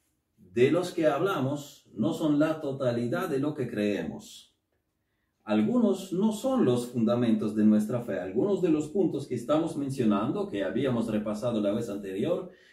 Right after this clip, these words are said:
si ustedes se acuerdan del acrónimo bautista, eh,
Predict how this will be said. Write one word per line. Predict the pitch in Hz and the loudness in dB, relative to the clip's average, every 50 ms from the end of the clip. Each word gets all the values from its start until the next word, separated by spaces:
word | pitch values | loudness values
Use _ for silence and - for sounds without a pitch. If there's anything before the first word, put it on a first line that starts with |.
| _ _ | _ _
si | - 117 107 | -2 0 0
ustedes | 101 104 - 143 139 131 - | 0 0 0 0 0 0 0
se | 123 113 | -2 -2
acuerdan | 110 107 - 135 139 139 139 139 127 113 113 | -4 -2 -2 -2 -2 0 0 0 0 2 2
del | 131 127 113 | 2 2 2
acrónimo | 110 107 - - 196 196 175 160 139 135 151 - - - - | 0 -2 -2 0 0 0 2 2 2 0 0 -2 -4 -6 -6
bautista, | 107 117 123 123 123 131 165 170 165 - - 185 190 214 208 - - _ _ _ _ _ _ _ _ _ _ _ _ _ _ _ _ _ _ _ _ _ | -4 -2 -2 -2 -2 -2 -2 -2 -2 -4 -6 -6 -6 -6 -8 -10 -14 _ _ _ _ _ _ _ _ _ _ _ _ _ _ _ _ _ _ _ _ _
eh, | _ | _